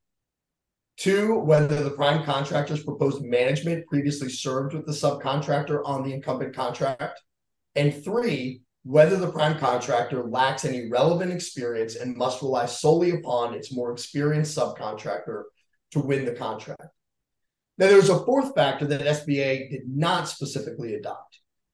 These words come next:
And that factor considers whether the prime contractor plans to hire a large majority of its workforce from the subcontractor.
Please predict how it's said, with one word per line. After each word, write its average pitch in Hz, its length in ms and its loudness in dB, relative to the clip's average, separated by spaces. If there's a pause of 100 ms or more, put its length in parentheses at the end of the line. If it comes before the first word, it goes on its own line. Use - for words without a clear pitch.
(160)
And 151 140 2
that 208 200 2
factor 160 380 4
considers 151 600 2
whether 160 280 4
the 139 220 -2
prime 214 380 -2
contractor 143 600 -2
plans 143 320 -2
to 147 80 -2
hire 135 340 0
a 123 100 4
large 135 400 4
majority 135 520 -2
of 123 60 -6
its 120 200 -12
workforce 135 640 -4
from 139 280 0
the 139 80 0
subcontractor. - 920 -6